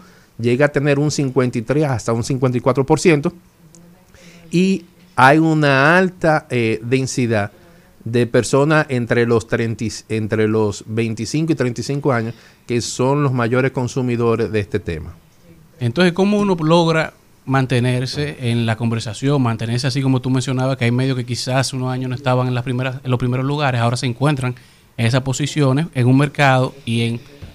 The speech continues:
Speaker 2: un aspecto de tecnología, un ecosistema tecnológico que evoluciona todos los días? O sea, ¿cómo tú logras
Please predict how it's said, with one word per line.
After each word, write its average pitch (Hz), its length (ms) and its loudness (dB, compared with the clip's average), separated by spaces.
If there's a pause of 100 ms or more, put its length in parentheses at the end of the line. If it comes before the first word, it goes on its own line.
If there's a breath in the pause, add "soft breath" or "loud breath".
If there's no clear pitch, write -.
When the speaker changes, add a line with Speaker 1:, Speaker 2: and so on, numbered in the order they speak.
(180)
Speaker 2:
un 139 480 4
aspecto 139 800 0
de 127 340 -2
tecnología, 135 720 -2
un 131 80 -2
ecosistema 135 480 -4
tecnológico 139 540 -6
que 123 80 -4
evoluciona 120 480 -4
todos 117 180 -2
los 113 160 -6
días? 151 220 -2
O - 20 -2
sea, 113 220 -4
¿cómo 147 260 -2
tú 175 160 -2
logras 135 360 0